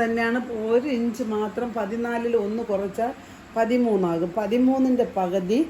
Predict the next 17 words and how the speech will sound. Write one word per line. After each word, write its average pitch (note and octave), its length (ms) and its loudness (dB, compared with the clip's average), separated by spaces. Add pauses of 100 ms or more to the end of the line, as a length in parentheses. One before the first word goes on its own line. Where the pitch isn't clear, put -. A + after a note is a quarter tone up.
(400)
നമുക്കിവിടെ A3 460 2 (260)
ആറര A#3 460 2 (600)
നമുക്കിവിടെ A#3 480 2 (2000)
മാർക്ക് B3 340 2
ചെയ്യാം. D#3+ 220 -2 (1300)
എന്നിട്ട് G#3+ 300 0 (160)
നെക്ക് - 560 -2
വിൻ-, A3+ 260 2 (140)
ഏഹ്, G3+ 720 2 (420)
നെക്കിൻ്റെ C#4+ 580 6
വിത്ത് G3+ 260 -2
എന്ന് G#3+ 200 2
പറയുന്നത് G#3 460 2 (100)
നമുക്ക് G3+ 260 -2 (220)
ഒരു G#3+ 120 6 (200)
ആറ് A#3+ 240 4
ഇഞ്ചാണ്. D#3+ 440 0